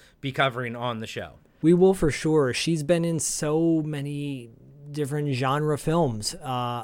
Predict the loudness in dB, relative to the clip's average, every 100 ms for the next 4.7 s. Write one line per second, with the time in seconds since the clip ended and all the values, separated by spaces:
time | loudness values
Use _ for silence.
0 | -8 -8 -6 -4 -6 -4 -2 2 6 6
1 | 6 6 8 6 4 0 2 0 0 -2
2 | -2 -2 _ _ _ -20 _ _ _ _
3 | 0 2 4 4 4 2 4 2 4 -2
4 | 0 -2 0 0 2 0 -2